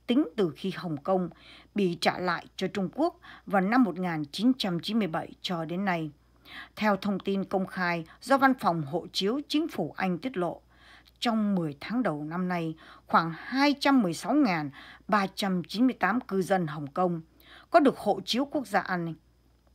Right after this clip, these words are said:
Ngày mùng bốn tháng mười hai, tờ Bloomberg trích dẫn tin tức do Đạo luật Tự do Thông tin công bố,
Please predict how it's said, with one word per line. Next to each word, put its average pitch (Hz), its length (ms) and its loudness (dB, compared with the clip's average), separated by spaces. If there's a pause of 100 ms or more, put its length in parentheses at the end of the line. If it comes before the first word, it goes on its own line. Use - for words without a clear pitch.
(840)
Ngày 175 240 -2
mùng 143 200 -6
bốn 196 180 -2
tháng 247 180 -2
mười 165 100 -2
hai, 165 420 -4 (260)
tờ 170 200 2
Bloomberg 165 520 -2 (420)
trích 311 160 0
dẫn 247 260 2 (100)
tin 190 180 0
tức 302 160 -2 (140)
do 185 180 0
Đạo 165 200 -2
luật 165 220 -6 (120)
Tự 185 160 -4
do 160 360 -2 (320)
Thông 269 180 6
tin 254 220 2
công 220 260 -2
bố, 190 300 2